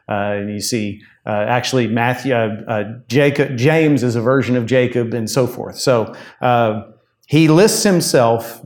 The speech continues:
and we'll, we'll start the, the epistle in just so, a second, but he calls himself a servant of Jesus and a brother of James. So we know his name, but why does he call himself a brother of James? Who's James? He's not gonna name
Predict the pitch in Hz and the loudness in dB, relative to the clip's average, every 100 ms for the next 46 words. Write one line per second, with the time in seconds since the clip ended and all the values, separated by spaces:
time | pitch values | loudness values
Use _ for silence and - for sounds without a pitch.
0 | - 117 113 123 135 131 - 131 127 160 | -8 -6 -2 0 2 0 -2 -2 0 0
1 | 147 139 131 - 139 123 123 139 127 113 | 2 0 -2 -2 0 0 2 0 0 -2
2 | 113 - 160 156 - 123 - 160 120 113 | -4 -4 -2 -2 -2 -4 -2 0 0 0
3 | 117 143 139 131 147 135 123 - 165 180 | 0 2 2 0 2 0 0 2 2 4
4 | 190 139 147 135 139 135 110 107 123 127 | 2 2 2 0 -2 -2 -2 0 2 2
5 | 120 107 95 110 95 82 _ - - - | 0 -2 -4 -6 -6 -12 _ -20 -20 -20
6 | _ _ _ _ _ _ _ - 120 120 | _ _ _ _ _ _ _ -8 -4 2
7 | 170 185 131 165 190 139 120 120 123 127 | 4 4 4 4 4 2 2 0 -2 -8
8 | _ _ _ _ _ _ 117 123 156 147 | _ _ _ _ _ _ -4 0 2 2
9 | 143 151 131 147 131 117 110 127 123 117 | 2 2 2 2 0 0 0 2 2 0
10 | 107 123 98 85 143 127 117 123 92 - | 0 -4 -4 -2 -2 -2 -2 -2 -4 -6
11 | 123 156 170 156 151 156 147 127 - - | -2 0 2 2 4 4 2 0 -6 -20